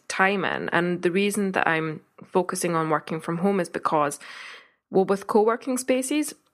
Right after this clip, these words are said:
there's usually a contract that ties into you paying for it for a certain period of time and also an upfront deposit. So that can be a really big financial commitment in the beginning,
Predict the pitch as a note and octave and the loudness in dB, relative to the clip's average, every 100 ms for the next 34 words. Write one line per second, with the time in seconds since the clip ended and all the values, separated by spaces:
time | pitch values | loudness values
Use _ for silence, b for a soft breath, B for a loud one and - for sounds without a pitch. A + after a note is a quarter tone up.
0 | _ - G#3 F#3 F#3 F#3 F#3+ F#3 E3 - | _ 0 0 2 2 2 2 0 -2 0
1 | D#3+ D#3 E3+ F#3+ F#3+ - - - - - | 2 0 2 2 2 0 -8 -10 -10 -6
2 | - E3 D#3 D#3 D#3 - _ - D#3 - | -2 0 0 -2 -6 -10 _ -4 -2 -4
3 | D3+ D3+ C#3+ - C3+ D3 E3 - - - | -4 -4 -4 -6 -4 -2 -2 -2 -2 -2
4 | - G3+ F3+ - F#3 - D#3+ - - C#3+ | -2 0 0 0 -4 -4 -4 -4 -4 -4
5 | C#3+ - D#3 D#3 - D3 - - - D#3 | -2 0 -2 -2 -2 0 0 0 -2 -2
6 | - - - E3 F3+ E3+ - - - B3+ | -2 -8 -4 0 0 0 -4 -2 -2 0
7 | B3+ A#3+ G#3+ G3 F#3+ E3+ E3+ - E3 D#3+ | 0 0 0 -2 -2 -4 -4 -6 -4 -2
8 | D#3+ - - - F3+ F3+ G#3+ - G3 F#3+ | -4 -6 -6 -2 0 2 0 -2 -2 0
9 | G#3 E3+ D#3+ D3 | 0 0 -2 -6